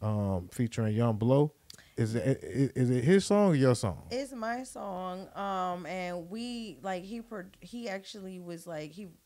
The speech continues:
Speaker 2: engineered it, recorded it. So, um, yeah, we, it just kinda flowed, and, um,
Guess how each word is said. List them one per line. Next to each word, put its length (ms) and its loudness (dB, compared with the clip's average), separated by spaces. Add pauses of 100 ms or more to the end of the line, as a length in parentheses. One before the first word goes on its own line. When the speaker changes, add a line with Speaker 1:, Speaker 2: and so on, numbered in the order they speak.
Speaker 2:
engineered 580 -8
it, 120 -6
recorded 460 -8
it. 240 -10 (380)
So, 540 -2
um, 680 -4
yeah, 220 -4
we, 160 -8
it 160 -8
just 160 -12
kinda 200 -8
flowed, 760 -4
and, 400 -8
um, 400 -10